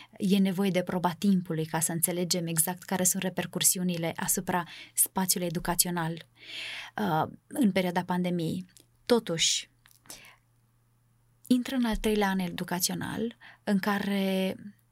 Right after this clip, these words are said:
au pus măștile pe față, iar la Untold stăm, uh, cu toții blipiți unul de altul fără mască. Uh, sunt atâtea zone în spațiul public în care putem să stăm,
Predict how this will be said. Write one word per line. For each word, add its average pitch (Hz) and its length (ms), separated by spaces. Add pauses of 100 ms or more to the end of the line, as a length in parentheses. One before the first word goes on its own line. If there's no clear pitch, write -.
(240)
au 170 140
pus - 220
măștile 175 600 (360)
pe 202 100
față, 185 560 (440)
iar 180 200
la 180 280
Untold 190 540
stăm, 185 400
uh, 170 200
cu 175 80
toții 175 640
blipiți 180 400
unul 165 120
de 160 80
altul 165 280
fără 160 220
mască. - 540 (1040)
Uh, 143 480 (560)
sunt - 300
atâtea 214 300
zone 180 600
în 156 280
spațiul 180 540
public 175 380
în 170 100
care - 280
putem 185 240
să 185 160
stăm, 170 460